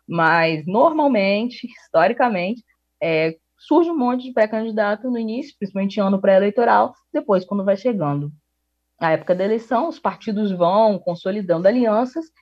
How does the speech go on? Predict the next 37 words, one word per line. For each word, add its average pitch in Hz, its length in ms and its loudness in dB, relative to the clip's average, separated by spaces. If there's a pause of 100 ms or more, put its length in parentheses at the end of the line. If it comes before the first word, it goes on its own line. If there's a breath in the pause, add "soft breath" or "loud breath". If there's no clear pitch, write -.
(140)
e 240 80 2
isso 240 160 -2
naturalmente 233 540 2
vai 226 120 2
diminuindo 254 540 2
o - 20 2
número 233 280 -2
de 226 80 -14
candidatos, 254 520 -2
porque - 240 -10
um 208 220 -6
que 214 260 -10
pretendia 170 640 -2
ser 151 140 -4
pré-candidato, 214 720 2
depois 220 460 0
o 233 60 -10
partido 214 360 -6
dele, 202 300 0
ele 220 140 0
mesmo 208 260 0
decide 214 260 -6
apoiar 208 340 2
um 277 100 4
outro, 269 360 2
né? 247 180 -2 (420)
E 220 100 -2
aí 202 220 4
eles 202 220 -4
vão 202 120 -4
se 208 140 -6
juntando 214 760 0
e 196 100 -8 (160)
vai 170 220 -2
ficando 196 260 -6
menos 202 340 0
nomes. 170 360 2